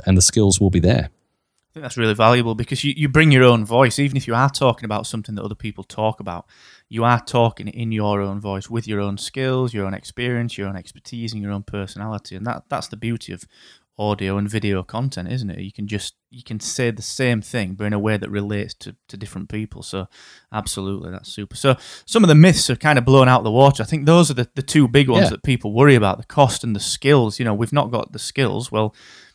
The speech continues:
Speaker 2: you probably have. Things aren't that ha-, hard to learn, and the resources are all out there. Lynda dot com, yourself on YouTube and, and
Speaker 1: Yes.
Speaker 2: everything that you do, but also the costs. For under a thousand pound, you can get a, a really good video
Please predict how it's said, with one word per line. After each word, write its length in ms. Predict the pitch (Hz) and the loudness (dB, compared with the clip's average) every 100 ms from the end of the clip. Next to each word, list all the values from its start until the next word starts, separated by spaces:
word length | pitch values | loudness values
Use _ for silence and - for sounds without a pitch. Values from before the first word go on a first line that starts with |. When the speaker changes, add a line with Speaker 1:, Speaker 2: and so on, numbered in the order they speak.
| _ | _
Speaker 2:
you 80 | 131 | -8
probably 320 | 180 165 110 | -4 -2 -2
have. 320 | 104 160 127 | 2 2 2
Things 340 | - 156 160 135 | -2 -4 -2 -2
aren't 240 | 120 113 | -4 -4
that 200 | 120 - | -4 -4
ha-, 260 | - 113 120 | -6 -6 -6
hard 300 | - 117 113 | -2 0 0
to 80 | - | -4
learn, 340 | 101 117 120 110 | 0 2 2 0
and 80 | |
the 80 | 101 | -6
resources 720 | 107 123 120 117 107 - 107 | -4 -4 -4 -2 -2 -2 -6
are 60 | 104 | 0
all 180 | 107 101 | 2 2
out 240 | 107 107 | 0 -2
there. 180 | 104 - | -6 -10
Lynda 360 | 104 117 113 104 | -10 -10 -8 -10
dot 180 | 98 _ | -12 _
com, 260 | - - - - _ | -16 -16 -18 -20 _
yourself 520 | 107 107 123 110 104 95 | -12 -6 0 0 0 -8
on 140 | 95 | -12
YouTube 600 | 104 117 117 - 110 110 | -8 -8 -8 -10 -10 -10
and, 160 | 107 - | -10 -6
and 80 | 165 | -4
Speaker 1:
Yes. 100 | 135 | -2
Speaker 2:
everything 300 | 107 104 101 | -4 -10 -16
that 100 | - | -16
you 80 | |
do, 260 | - 113 110 | -6 -2 -2
but 180 | 107 - - - - - | -2 -6 -12 -20 -16 2
also 300 | 151 151 120 | 4 6 2
the 80 | 107 | 0
costs. 520 | 156 123 - - - | 2 2 2 -12 -12
For 180 | - 196 | -2 2
under 180 | 147 | 4
a 40 | 120 | 4
thousand 400 | 135 131 113 101 | 4 4 4 -2
pound, 280 | 123 113 101 | 0 -2 -4
you 40 | |
can 120 | 107 | -8
get 140 | 104 110 | -6 -6
a, 120 | 107 | -6
a 60 | 113 | -6
really 300 | 127 147 113 | 0 0 0
good 180 | 113 110 | -2 -4
video 500 | 117 117 107 107 | -2 2 4 4